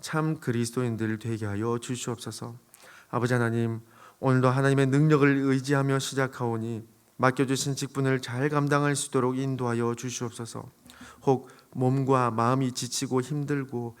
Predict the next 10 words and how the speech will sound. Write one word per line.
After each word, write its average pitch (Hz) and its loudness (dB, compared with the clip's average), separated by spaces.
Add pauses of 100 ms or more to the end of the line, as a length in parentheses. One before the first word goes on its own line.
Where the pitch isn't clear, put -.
(220)
병든 120 -2
성도들이 135 0
있다면 120 -4 (400)
치유되며 120 0 (380)
회복되는 131 0
은혜를 123 0
하나님 117 -4 (240)
항상 131 -4
허락하여 120 -4
주시옵소서. 123 -10